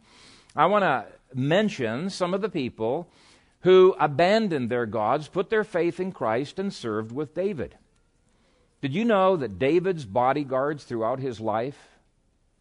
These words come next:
were Philistines? The Pelethites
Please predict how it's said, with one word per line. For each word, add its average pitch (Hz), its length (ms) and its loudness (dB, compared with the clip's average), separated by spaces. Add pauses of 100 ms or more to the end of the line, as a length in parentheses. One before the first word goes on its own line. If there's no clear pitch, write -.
(120)
were 113 340 -4 (120)
Philistines? 143 720 -8 (1300)
The 214 100 -8
Pelethites 208 920 0